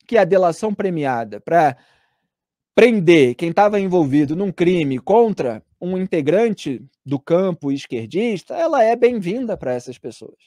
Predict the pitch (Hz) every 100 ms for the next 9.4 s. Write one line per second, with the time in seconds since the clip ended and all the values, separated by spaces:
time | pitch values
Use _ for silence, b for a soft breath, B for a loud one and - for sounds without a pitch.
0 | - 214 233 208 285 285 247 190 165 240
1 | 233 214 196 131 110 113 - 190 190 175
2 | 156 208 208 - 165 127 98 - _ _
3 | _ 147 185 269 208 170 165 135 107 -
4 | _ - 196 208 165 147 120 110 156 -
5 | 127 160 135 - _ _ _ _ _ -
6 | 123 120 117 107 101 180 160 160 151 123
7 | 123 131 131 139 135 123 107 107 - -
8 | 202 156 113 95 - _ _ 415 330 127
9 | 165 202 135